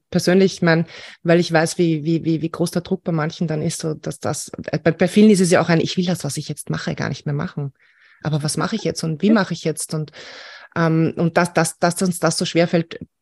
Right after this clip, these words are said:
das passt, das passt jetzt irgendwie wieder, äh, doch auch zu dem, worüber wir heute sprechen, ähm, weil wir einfach Muster mitbekommen, wie das Leben auszusehen hat. Und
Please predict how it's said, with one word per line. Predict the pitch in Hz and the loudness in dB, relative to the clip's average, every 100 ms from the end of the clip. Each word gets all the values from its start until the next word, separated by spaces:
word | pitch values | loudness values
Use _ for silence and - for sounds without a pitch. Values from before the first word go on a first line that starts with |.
| _ - | _ -4
das | 170 | -4
passt, | - 180 196 - | -2 -4 -2 -2
das | 185 | 0
passt | - 196 - | 0 0 0
jetzt | 170 | -2
irgendwie | 185 180 170 | 0 0 0
wieder, | 170 165 - | 0 -2 -2
äh, | 160 165 | -4 -2
doch | 175 | -4
auch | 185 170 | -4 -6
zu | 165 | -6
dem, | 165 160 151 | -4 -4 -4
worüber | 156 160 160 | -6 -4 0
wir | 165 | 2
heute | 139 165 | 2 0
sprechen, | - 151 - 180 - - - - - _ - | -2 -4 -4 -6 -8 -18 -18 -20 -20 _ -2
ähm, | 160 160 160 156 - _ _ _ _ _ _ _ _ _ _ _ - | 2 2 2 0 -4 _ _ _ _ _ _ _ _ _ _ _ -8
weil | 151 156 160 | 0 2 4
wir | 180 | 2
einfach | 147 156 - | 2 0 2
Muster | 170 214 - | 4 4 2
mitbekommen, | 180 175 - - - 151 147 151 143 | 2 2 -4 -6 -2 0 0 -2 -2
wie | 156 170 | -2 -2
das | 143 147 | -2 -2
Leben | 143 156 | -2 -2
auszusehen | - 165 - - 143 139 | -2 -4 -6 -4 -2 -2
hat. | 147 - - - - - - _ | -4 -6 -14 -20 -20 -20 -20 _
Und | - 165 - | -2 -2 -2